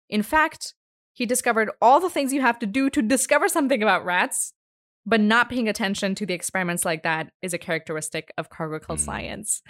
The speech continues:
Speaker 1: And
Speaker 2: Mm.
Speaker 1: so I do think that that's what I also worry about in psychology is
Speaker 2: Mm-hmm.
Speaker 1: that I, I, you know, there's probably a lot of great insights hidden away
Speaker 2: Mm-hmm, mm-hmm,
Speaker 1: in
Speaker 2: mm-hmm.
Speaker 1: stuff like that where we just,
Speaker 2: Yeah.
Speaker 1: we don't read things, we don't pay attention to them.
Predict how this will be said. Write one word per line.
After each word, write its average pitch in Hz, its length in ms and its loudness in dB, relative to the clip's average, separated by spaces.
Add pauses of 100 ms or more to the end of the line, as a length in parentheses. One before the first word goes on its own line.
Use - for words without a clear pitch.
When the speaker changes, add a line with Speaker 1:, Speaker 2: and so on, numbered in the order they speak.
(140)
Speaker 1:
And 165 220 -2
Speaker 2:
Mm. - 20 -2
Speaker 1:
so 180 380 2
I 185 100 2
do 190 240 -6
think 175 440 -8
that 185 180 -4
that's 208 240 0
what 190 140 0
I 170 140 0
also 160 320 -4
worry 156 320 -8
about 156 420 -4
in 170 180 -12
psychology 233 800 -8 (300)
is 214 140 0
Speaker 2:
Mm-hmm. 190 60 0
Speaker 1:
that 180 460 -2
I, 214 120 -2 (100)
I, 202 120 -4
you 233 140 -2
know, 226 120 -2
there's 226 220 -2
probably 302 440 -8
a 208 60 -2
lot 185 260 -2
of 160 120 -4
great 160 320 -4
insights 180 560 -6
hidden 190 600 -8 (160)
away 220 500 -2 (140)
Speaker 2:
Mm-hmm, - 40 -6
mm-hmm, - 140 -6
Speaker 1:
in 120 100 -10 (200)
Speaker 2:
mm-hmm. - 20 0
Speaker 1:
stuff 226 240 -2
like 226 160 -4
that 226 240 -4
where 220 140 -2
we 220 160 -4
just, 214 260 -8 (100)
Speaker 2:
Yeah. 233 200 -2
Speaker 1:
we 233 80 -4
don't 185 240 -2
read 208 260 -6
things, 220 380 -4
we 202 80 -4
don't 185 160 -4
pay 185 100 -12
attention 185 500 -8
to 214 120 -10
them. 190 400 -8